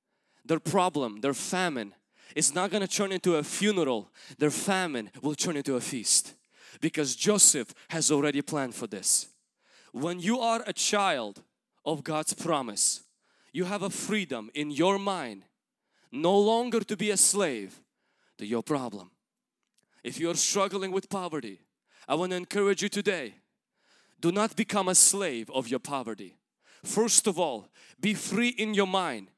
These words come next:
Become a child of God's promise. "The Lord is my shepherd, I shall not lack." That's who I am enslaved to. If you are struggling in your health, do not be the person who is a slave to your sickness. Some people are sick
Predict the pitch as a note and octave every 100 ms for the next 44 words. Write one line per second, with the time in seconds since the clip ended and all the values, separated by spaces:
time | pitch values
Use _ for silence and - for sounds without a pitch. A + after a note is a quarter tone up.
0 | _ - F#3 - A#3 A#3 G#3+ - - G3
1 | F#3+ A#2+ A2+ C#3 B2 D3+ - E3 D3+ A#2
2 | G2 - - - _ - - D3 D3+ G3
3 | G#3+ G#3+ F#3 G3+ F3+ - A3 - B2 G2
4 | _ _ _ - C3+ C3 D3+ C3+ C#3 B2+
5 | D3 C3 G2+ - _ - E3+ F#3 - -
6 | G3 D#3 D#3 C#3+ C3 B2+ - C#3+ C#3 A2+
7 | - B2+ F#2 _ _ _ _ _ _ _
8 | _ _ _ - C3+ D3 F3+ B3 A3 -
9 | - A#3+ A#3 A#3 A3 G3+ - - A3 G#3+
10 | F#3+ D#3+ G3 F#3 A2 - - _ - -
11 | - G#3 G#3 A3+ G3 B3 A3+ - A#3+ A#3+
12 | A#3 G3 A#3+ G3+ F3+ F3 - - A3+ A#3
13 | F#3+ - D#3+ D3 - F3 - C3 - A3
14 | B3 B3+ B3+ C4 B3+ E3+ D#3 - - B3
15 | C4+